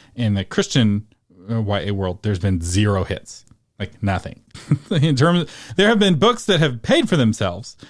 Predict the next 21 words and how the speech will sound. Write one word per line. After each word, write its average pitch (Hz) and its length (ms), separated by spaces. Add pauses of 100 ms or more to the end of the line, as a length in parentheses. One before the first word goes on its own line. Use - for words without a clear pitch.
(180)
but 120 160
there's 127 180
been 123 240
no, 147 320
like, 123 260
runaway 131 680
hit 123 440
made 127 260
into 120 280
a 113 60
movie, 107 420
no 135 200
Left 131 240
Behind, 107 640 (360)
no 110 100
Purpose 107 300
Driven 92 300
Life. 87 240
Like, 113 180
Christian - 340
books 226 400